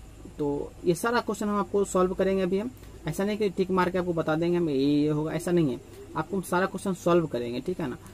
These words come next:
तो आप video में last तक बने रहिए और यदि अच्छा लगे तो फिर like करके और अपने दोस्तों के बीच में share कर दीजिएगा दोस्तों।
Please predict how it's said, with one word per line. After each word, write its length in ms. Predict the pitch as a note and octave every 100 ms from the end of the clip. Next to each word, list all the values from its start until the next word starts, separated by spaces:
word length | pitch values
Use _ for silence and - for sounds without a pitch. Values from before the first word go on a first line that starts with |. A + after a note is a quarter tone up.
| -
तो 60 | -
आप 100 | E3
video 280 | D3+ D#3+ G3+
में 120 | G3+
last 320 | E3 E3+ -
तक 100 | F#3+
बने 240 | F3 D#3 F3+
रहिए 280 | F#3 G#3+ B3 - - - -
और 200 | C#3 D3+
यदि 180 | E3
अच्छा 240 | F3+ - F#3+
लगे 180 | F#3+ G3
तो 100 | F3+
फिर 140 | F3+
like 200 | E3+ E3+
करके 320 | F3+ F3+ A#3+ B3 - - -
और 380 | C#3 C3+ C3+ C3+
अपने 220 | C#3 D#3+
दोस्तों 260 | F3 F3 G3+
के 60 | G3
बीच 180 | F#3+
में 120 | G3+ G3+
share 340 | - - A3
कर 160 | F3+ D3
दीजिएगा 320 | A#2+ A#2 A#2+
दोस्तों। 280 | A#2+ -